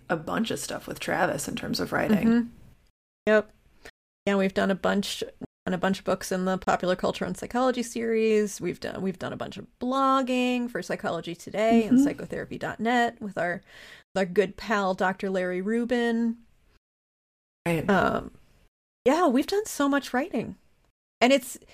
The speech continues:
Speaker 1: We have.
Speaker 2: fun, fun story, friends at home. Around the time we were doing, um, the Supernatural book,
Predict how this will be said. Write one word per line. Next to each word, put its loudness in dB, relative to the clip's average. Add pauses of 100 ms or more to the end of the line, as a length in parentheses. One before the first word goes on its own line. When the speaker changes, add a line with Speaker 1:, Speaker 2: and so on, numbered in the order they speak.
Speaker 1:
We 4
have. 2
Speaker 2:
fun, 0
fun 2
story, 4
friends -6
at -4
home. -8 (1300)
Around 2
the -4
time 4
we 0
were -2
doing, -6 (420)
um, -4
the -4
Supernatural 0
book, -4